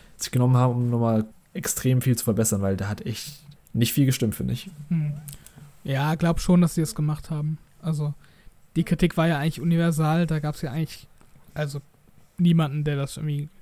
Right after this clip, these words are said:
Speaker 2: hinreichend fand, was sie da präsentiert haben. Ich glaube, am Anfang haben sie sich so ein bisschen gesträubt, da irgendwie das zuzugeben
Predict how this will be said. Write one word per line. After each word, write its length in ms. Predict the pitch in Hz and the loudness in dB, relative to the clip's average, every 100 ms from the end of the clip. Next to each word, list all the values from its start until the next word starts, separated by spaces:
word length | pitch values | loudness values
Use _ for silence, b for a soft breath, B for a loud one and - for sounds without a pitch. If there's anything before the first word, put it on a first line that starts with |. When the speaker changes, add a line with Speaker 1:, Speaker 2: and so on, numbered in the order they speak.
| b b b b b b - | b b b b b b 0
Speaker 2:
hinreichend 520 | 170 165 156 - 151 | 4 4 2 -2 -2
fand, 220 | 165 151 | 0 0
was 120 | 143 | -2
sie 80 | 156 | -2
da 80 | 147 | -2
präsentiert 560 | - 156 151 - 160 156 | -2 -2 -2 -2 -4 -2
haben. 140 | 147 | -2
Ich 60 | - | -2
glaube, 160 | 156 | -2
am 60 | 160 | -2
Anfang 260 | 180 - | 0 0
haben 120 | 170 180 | 4 2
sie 40 | |
sich 80 | 156 | 2
so 80 | 170 | 0
ein 40 | |
bisschen 340 | 170 - 170 156 | 0 0 0 0
gesträubt, 640 | - - 143 143 180 - | -4 -12 -4 0 0 0
da 140 | 196 185 | 0 2
irgendwie 240 | 180 180 | 2 2
das 160 | 165 - | 0 -4
zuzugeben 800 | - 190 - 180 196 190 196 | -4 -2 -2 0 2 4 2